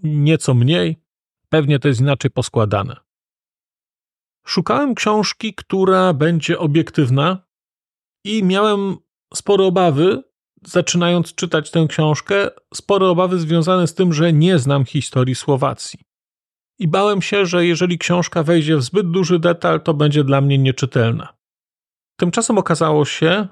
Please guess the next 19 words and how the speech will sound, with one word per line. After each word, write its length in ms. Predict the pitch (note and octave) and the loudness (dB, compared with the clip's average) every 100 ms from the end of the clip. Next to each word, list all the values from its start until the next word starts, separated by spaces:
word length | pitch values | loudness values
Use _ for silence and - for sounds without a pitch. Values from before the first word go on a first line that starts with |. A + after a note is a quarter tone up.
| - | -4
że 240 | C#3 D3+ | 0 0
to, 300 | D3 F#3 G3 | 0 -2 -2
co 220 | - D#3 | -2 -4
Iwan 400 | E3+ E3 E3 D#3 | -2 0 0 0
Kamenec 560 | - D#3 D3+ D3+ D3+ - | -2 0 2 2 0 0
napisał, 720 | D3+ A#3 A3+ - C3+ G3 - _ _ _ _ _ - | -2 -2 -4 -2 -2 -2 -6 _ _ _ _ _ -4
to 120 | F3+ | -2
jest 200 | F#3 - | -2 -4
fantastyczna 800 | - G3 A#3 - - G3 - E3 | -4 -2 0 -2 -2 -2 -2 -2
książka 500 | - D#3+ D#3+ D3+ F#3 | 0 0 0 0 -4
wprowadzająca 1000 | D3+ - F3 F3 E3 E3 E3+ F#3 - D#3+ | -4 0 0 0 0 2 2 0 0 -2
w 80 | D#3+ | -2
problematykę 920 | D#3 D3+ D3+ D3+ D#3 D#3+ D3+ D#3 D3+ D3+ _ _ | -2 0 2 2 0 -2 -2 0 0 -4 _ _
historii 560 | - F3 - F3 E3+ D#3+ | -4 -4 0 0 2 0
Słowacji 640 | - D3 C3+ D#3 - - | 0 0 2 0 -2 -6
pierwszej 420 | D#3 D#3 - D#3 | -2 -2 0 -4
połowy 640 | - D3 D3 B2+ C#3 C#3 C3 _ _ _ _ _ | 0 2 2 2 2 2 0 _ _ _ _ _
dwudziestego 680 | C3 A#2 C3+ C#3+ - C#3 C3 | -2 0 2 0 0 -2 0
wieku. 420 | B2 - - - | 2 0 -2 -12